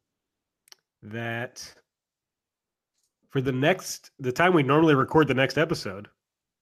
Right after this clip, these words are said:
uh, we will be at Blackpink,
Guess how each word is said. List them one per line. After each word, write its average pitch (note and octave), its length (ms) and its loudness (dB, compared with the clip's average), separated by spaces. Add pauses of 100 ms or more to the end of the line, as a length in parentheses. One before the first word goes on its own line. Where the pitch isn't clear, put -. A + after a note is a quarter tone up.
(1200)
uh, G#2+ 240 -16
we C#3 160 -2
will F#3+ 160 2
be A#2 420 -2 (1700)
at E3 200 2
Blackpink, G3+ 500 2